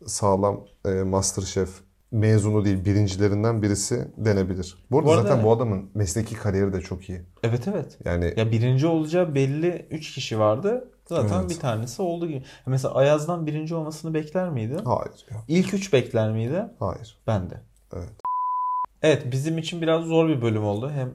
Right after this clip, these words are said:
Speaker 2: gecenin bu saatinden kaynaklı hem de son bölümümüz olduğundan dolayı. En azından bu sezon için böyle diyebiliriz. Ee, bizi sosyal medya hesaplarımızdan takip edebilirsiniz eğer
Speaker 1: Hı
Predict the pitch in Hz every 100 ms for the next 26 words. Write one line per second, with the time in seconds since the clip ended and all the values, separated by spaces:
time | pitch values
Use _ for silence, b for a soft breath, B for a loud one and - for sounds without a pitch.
0 | - 117 117 110 110 113 113 110 113 101
1 | - 101 98 98 101 95 95 95 170 156
2 | 156 165 127 120 - - b b b b
3 | _ _ _ _ _ - 147 139 135 -
4 | _ - 107 101 98 98 95 95 95 98
5 | 98 98 98 95 95 127 185 - _ _
6 | - 120 104 110 110 107 - 104 98 95
7 | 98 101 95 95 95 95 95 101 151 -
8 | - b b b b - 123 117 117 123
9 | 131 151 160 160 - 131 131 147 143 135
10 | 135 131 131 131 135 135 143 147 131 127
11 | 131 127 127 127 - 101 87 101 101